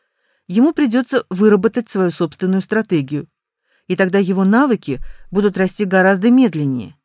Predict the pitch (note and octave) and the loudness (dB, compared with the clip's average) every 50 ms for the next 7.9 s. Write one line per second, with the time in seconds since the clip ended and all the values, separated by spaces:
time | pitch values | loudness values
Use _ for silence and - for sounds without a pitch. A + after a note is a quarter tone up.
0 | _ _ _ _ _ _ _ _ _ _ _ _ _ - G3+ F#3+ F3+ F3+ G#3 C4+ | _ _ _ _ _ _ _ _ _ _ _ _ _ -2 0 0 2 2 2 2
1 | D4 A#3+ G#3 F#3 E3 D#3 D3+ D3 D3+ D3 - - E3 D#3 C#3+ C3+ C#3 C#3+ - D3+ | 2 0 0 0 0 0 -2 -2 -2 -4 -6 -6 -6 -4 -4 -4 -6 -6 -8 -10
2 | - - E3 D#3+ - D#3 D3+ D3+ C#3+ D3 _ _ _ - F3+ G#3+ G3 G#3+ G#3+ F#3 | -6 -6 -6 -4 -4 -4 -4 -4 -6 -8 _ _ _ -2 -2 0 0 0 0 -2
3 | D3 C#3+ - D3 C#3 C3+ - - - D#3+ E3+ E3+ G#3+ G#3+ G3+ G3 D3+ B2+ - A2 | -2 -4 -4 -4 -6 -6 -6 -6 -6 -4 -2 -2 -2 -2 -2 -4 -6 -6 -8 -12
4 | - - _ _ _ _ _ _ _ _ _ _ _ - - G3+ F#3+ E3+ F#3+ A#3+ | -18 -20 _ _ _ _ _ _ _ _ _ _ _ -2 0 0 2 2 2 0
5 | B3+ - - D#4+ D#4+ - - - B3 G#3+ F#3+ F#3+ - F#3 F3+ F3 F3+ F3 D#3+ E3 | 0 0 -2 -2 -2 -2 0 0 0 0 0 -2 -2 -4 -2 0 -2 -2 -2 -2
6 | D#3+ D3+ - E3 D#3 E3 D3+ - D#3+ D3 E3 D#3+ D3 D#3+ D#3+ D#3 D3+ D3+ D3 D3 | -4 -4 -6 -8 -8 -8 -8 -8 -8 -6 -6 -6 -4 -4 -4 -4 -4 -6 -6 -6
7 | D#3 D#3 D3+ D3 C#3+ C#3+ C#3 D3 D3 C#3+ - D3 C#3+ C3 C3+ D3 - | -6 -6 -4 -4 -4 -6 -6 -8 -10 -10 -10 -10 -8 -8 -8 -12 -14